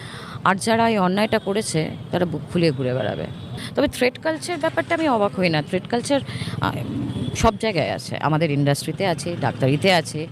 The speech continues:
যেখানে চাকরি বাকরি করে লোকে, সেখানে আছে। তুমি ইয়েস ম্যান হও, তুমি সব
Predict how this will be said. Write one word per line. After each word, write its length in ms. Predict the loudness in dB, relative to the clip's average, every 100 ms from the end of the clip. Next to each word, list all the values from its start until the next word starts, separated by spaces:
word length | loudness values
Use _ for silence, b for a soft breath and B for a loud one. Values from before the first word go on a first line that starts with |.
| B B B B -8
যেখানে 280 | -4 0 2
চাকরি 320 | 2 2 4
বাকরি 280 | 2 2 2
করে 180 | 4 4
লোকে, 220 | 2 0
সেখানে 460 | -4 -2 2 4
আছে। 320 | 2 0 -6 -6 B B B
তুমি 160 | 2 4
ইয়েস 320 | 4 4 2
ম্যান 240 | 0 -2 -2
হও, 240 | -4 -4 -4
তুমি 100 | -4
সব 160 | -4